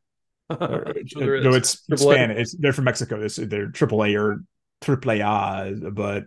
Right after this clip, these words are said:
Speaker 2: uh, yeah, so in hindsight, I'm like, "Oh, I, I was kind of a, I was ahead of my time." Um,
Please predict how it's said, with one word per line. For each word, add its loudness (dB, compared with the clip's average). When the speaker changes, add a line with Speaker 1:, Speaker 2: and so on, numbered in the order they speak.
Speaker 2:
uh, -4
yeah, 2
so 0
in 4
hindsight, 4
I'm 2
like, 2
"Oh, 6
I, 4
I 4
was 0
kind -2
of -4
a, -6
I -10
was -10
ahead -4
of -4
my -4
time." -6
Um, 2